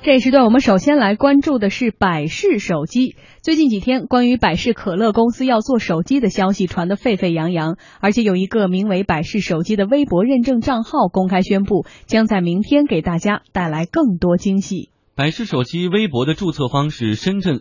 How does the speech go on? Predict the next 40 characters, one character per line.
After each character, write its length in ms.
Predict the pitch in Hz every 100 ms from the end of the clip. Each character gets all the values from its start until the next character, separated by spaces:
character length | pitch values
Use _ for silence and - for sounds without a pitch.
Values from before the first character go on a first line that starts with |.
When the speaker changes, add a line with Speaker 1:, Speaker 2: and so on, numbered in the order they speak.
| 110
Speaker 2:
玩 240 | 107 135
风 280 | 196 220 226
科 260 | 214 180 165
技 140 | 139
有 160 | 98 73
限 180 | 113 92
公 140 | 101
司， 240 | 104 123 - - -
这 120 | 220
家 120 | 208
公 140 | 190 196
司 140 | 196
成 200 | - 123
立 100 | 143
于 140 | 117 123
二 140 | 147
零 120 | 123
一 200 | 123 147
一 60 | 160
年， 280 | 104 87 107
主 200 | - 92
营 160 | 101
业 160 | 156 170
务 120 | 104
为 160 | 92 113
手 300 | - 87 82
机 220 | 143 160
及 200 | 110 117
配 240 | - 185
件 220 | 127 160
的 80 | 113
研 240 | 90 98 127
发、 260 | 156 175
设 280 | 185 - 180
计、 180 | 123 110
生 280 | - 185 196
产 240 | - 73
及 180 | 76 92
销 180 | 104 135
售。 220 | 175 160